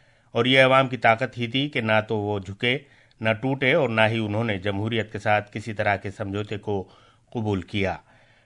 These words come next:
जनाब मोदी ने कहा कि कुछ दिन पहले ही मुल्क पर इमरजेंसी मुसल्लत किए जाने के पचास साल मुकम्मल हुए हैं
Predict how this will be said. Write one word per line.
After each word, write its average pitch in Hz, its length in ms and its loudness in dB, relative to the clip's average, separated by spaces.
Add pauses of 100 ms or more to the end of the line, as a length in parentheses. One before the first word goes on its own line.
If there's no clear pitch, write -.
(120)
जनाब 135 260 4
मोदी 151 240 2
ने 151 80 2
कहा 147 220 6
कि 147 120 -2
कुछ 147 180 -4
दिन 147 140 -2
पहले 143 280 0
ही 135 140 0
मुल्क 139 240 -2
पर 135 220 0
इमरजेंसी 127 540 -4
मुसल्लत 117 400 -4
किए 120 180 -2
जाने 113 260 0
के 113 80 -10
पचास 113 320 0
साल 117 200 0
मुकम्मल 107 420 -4
हुए 107 220 -2
हैं 127 260 -2